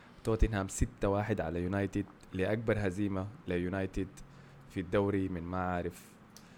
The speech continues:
ألف وخمسمية وعشرين ولا حاجة زي دي. آم،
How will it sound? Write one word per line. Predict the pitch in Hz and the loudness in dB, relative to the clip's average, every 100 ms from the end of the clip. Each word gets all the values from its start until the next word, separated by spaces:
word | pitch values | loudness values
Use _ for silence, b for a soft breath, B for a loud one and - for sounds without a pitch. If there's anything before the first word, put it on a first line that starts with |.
| b b - - - - | b b -20 -20 -8 -4
ألف | 101 - 92 85 78 - - - | -4 -2 -2 -2 -6 -16 -20 -14
وخمسمية | - 98 90 95 95 | -6 -6 -4 -4 -2
وعشرين | 87 80 101 92 - | 0 -2 -2 -4 -4
ولا | 85 | -2
حاجة | 95 | 0
زي | 78 78 | 0 -4
دي. | 85 B B B B B B B - - | -8 B B B B B B B -8 2
آم، | 117 117 117 117 110 104 104 | 6 8 8 6 4 2 -2